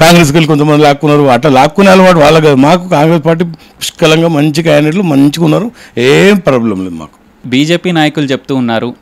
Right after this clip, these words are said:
Speaker 2: తెలంగాణ రాష్ట్రంలో ప్రత్యామ్నాయం మేమే టీఆర్ఎస్ పార్టీకి అని చెప్పి చాలా పెద్ద ఎత్తున వాళ్ళు ప్రచారం చేసుకుంటూ ఉన్నారు. గత, ఇప్పుడు మీరు ప్రస్తావిస్తూ ఉన్నారు ఎంపీ ఎన్నికలకు సంబంధించి మీకంటే ఒక సీటు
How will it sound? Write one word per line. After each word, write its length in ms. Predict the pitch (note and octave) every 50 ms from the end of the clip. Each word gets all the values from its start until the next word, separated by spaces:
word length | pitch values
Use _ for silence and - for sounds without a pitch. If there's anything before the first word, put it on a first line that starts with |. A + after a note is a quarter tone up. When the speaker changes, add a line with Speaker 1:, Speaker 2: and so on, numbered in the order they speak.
| _ -
Speaker 2:
తెలంగాణ 560 | A#2 A#2+ C3+ D3+ D#3+ E3 E3 D#3+ D#3+ D#3+ D#3
రాష్ట్రంలో 640 | D3+ C#3+ C#3+ - - - C#3 C3+ C3+ D3+ E3 F3 - _ _ _ - _ _ _ -
ప్రత్యామ్నాయం 680 | A#2+ A#2 - - E3 E3 E3 E3 E3 D#3 D3+ D#3 D3+
మేమే 300 | C3+ B2+ B2 C3 C#3 D3
టీఆర్ఎస్ 460 | C#3+ - B2+ B2 B2+ B2+ C3+ B2+ - -
పార్టీకి 320 | - A#2+ A#2+ B2 C3+ B2 B2
అని 140 | A#2+ A#2 A#2+
చెప్పి 340 | A2+ - - C#3 D3 D3 - - - _ - - A#2
చాలా 120 | A2 A#2
పెద్ద 240 | A#2 - A2 G#2+ A2+
ఎత్తున 240 | C3 C3 - C3+ C#3
వాళ్ళు 200 | B2+ A#2+ A#2 A2+
ప్రచారం 460 | - G#2+ G#2+ - - B2 B2 A#2+ A#2
చేసుకుంటూ 380 | A#2 A2 - - A#2 A2 A2 A2+
ఉన్నారు. 400 | A2+ G#2+ G#2 G#2 G#2+ C3+ E3+ F3 - - - _ - A2+ A#2+
గత, 240 | A#2 - B2+ A#2 A2+ - _ _ -
ఇప్పుడు 200 | - - D#3+ D3
మీరు 200 | C#3 C#3+ D#3 D#3+
ప్రస్తావిస్తూ 640 | D#3 D3 C#3 C3+ - - E3+ D#3+ D#3+ D3 - - D3+
ఉన్నారు 280 | D3 C#3 C#3 C3+ C3+
ఎంపీ 320 | C#3+ C#3 C3 B2+ B2+ - D3+
ఎన్నికలకు 420 | C#3+ C3+ C3 C3 - C3+ B2+ A2+
సంబంధించి 580 | - - A2 A2+ A#2 A2+ A2+ A2+ A#2 - - E3+
మీకంటే 420 | D3+ C3 C3+ C#3 D3+ D#3 D#3 E3
ఒక 140 | D#3 C#3+ B2+
సీటు 440 | - - C#3+ C#3+ C#3 D3 C3+ B2